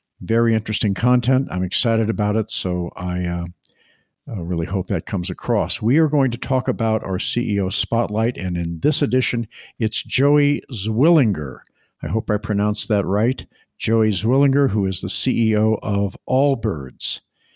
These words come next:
Uh, let me just go through my notes here quickly. Knee injury, U C Berkeley. Could one person make a big difference? Offering that is attractive to the consumer started two thousand fifteen. Framework for sustainability.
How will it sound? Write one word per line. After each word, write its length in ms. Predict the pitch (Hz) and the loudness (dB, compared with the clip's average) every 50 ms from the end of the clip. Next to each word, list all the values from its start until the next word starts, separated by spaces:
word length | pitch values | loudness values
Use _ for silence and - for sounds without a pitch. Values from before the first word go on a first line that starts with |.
| _ _ _ _ _ _ _ _ _ _ - | _ _ _ _ _ _ _ _ _ _ -4
Uh, 300 | 113 123 131 131 131 127 | 0 2 2 2 2 2
let 260 | 120 120 139 143 - | 2 2 2 0 2
me 140 | 139 131 123 | 2 0 2
just 340 | 107 - 127 117 - - - | 2 0 -2 -2 -2 -2 0
go 200 | 123 123 123 117 | 0 2 2 0
through 260 | - - - 117 110 | -2 0 0 2 4
my 280 | 110 107 107 101 98 | 4 4 4 4 2
notes 360 | 98 95 113 131 131 123 - - | 2 2 2 2 2 0 -2 -4
here 260 | - 95 90 90 82 | -4 -4 -4 -4 -4
quickly. 560 | - - 135 147 151 - - 85 87 87 85 92 | -4 -2 -2 -2 -2 -2 -4 -4 -4 -4 -6 -4
Knee 340 | 98 104 127 131 131 131 131 | 0 2 2 4 4 4 4
injury, 560 | 135 143 143 123 - 117 101 92 92 90 87 | 4 4 2 2 0 0 0 0 0 0 -2
U 320 | 85 85 87 101 117 123 | -2 -2 -2 -2 -2 0
C 300 | 117 - - - 117 107 | -2 -2 -2 0 0 0
Berkeley. 640 | 92 - 120 123 143 139 - - 92 92 98 95 - _ _ _ _ - _ _ _ _ - | 0 2 2 2 2 0 -2 -6 -8 -6 -8 -10 -14 _ _ _ _ -20 _ _ _ _ -4
Could 160 | 131 120 107 | -2 -2 0
one 200 | 123 151 170 156 | 0 0 0 0
person 460 | - - 175 165 - - 131 107 104 | 2 2 2 2 2 2 2 2 2
make 160 | 117 123 - | 2 2 0
a 60 | 127 | 0
big 280 | 107 98 127 120 117 107 | 0 0 -2 -2 -2 -2
difference? 720 | 101 123 120 - - - - - - - - - - - - _ _ _ _ - - _ _ _ _ _ | -2 -2 -2 -4 -8 -12 -12 -8 -8 -6 -6 -6 -8 -10 -14 _ _ _ _ -20 -20 _ _ _ _ _
Offering 500 | - 120 127 120 - 127 120 120 113 98 | -2 -2 -2 0 0 0 2 2 2 2
that 120 | 107 101 | 0 0
is 140 | 95 90 104 | 0 -2 -4
attractive 680 | 95 - - - 127 123 123 - - 127 120 113 - - | -6 -6 -4 -2 0 0 0 0 -2 -2 -2 -2 -2 -4
to 420 | - 110 104 101 101 101 98 101 - _ _ _ _ _ _ _ _ _ | -2 0 2 2 2 2 0 -2 -6 _ _ _ _ _ _ _ _ _
the 100 | - - | -10 -8
consumer 640 | - - 95 90 - - - 135 131 131 127 95 76 | -6 -4 -4 0 0 2 2 2 2 2 0 -2 -2
started 520 | - - - 120 110 110 107 92 82 73 - | -4 -2 0 0 2 2 2 0 -2 -4 -4
two 140 | - 127 107 | -4 -6 -4
thousand 520 | - 113 107 101 101 98 - 90 85 - | -2 -2 0 0 0 -2 -4 -6 -8 -10
fifteen. 760 | - - - 107 95 - _ - - 127 123 117 101 78 71 | -6 -4 -4 -4 -4 -4 _ -6 -2 0 0 0 0 -2 -4
Framework 580 | - - - 131 131 131 131 123 123 120 117 - | -10 -6 -2 2 2 2 4 2 0 0 -2 -4
for 140 | - - 107 | -4 -4 -4
sustainability. 1200 | - - 110 - - - 110 107 104 101 101 95 107 131 139 143 131 117 90 90 85 - - | -2 -2 -4 -4 -4 -2 -2 0 0 0 -2 -2 0 0 2 4 4 2 2 -2 -4 -8 -10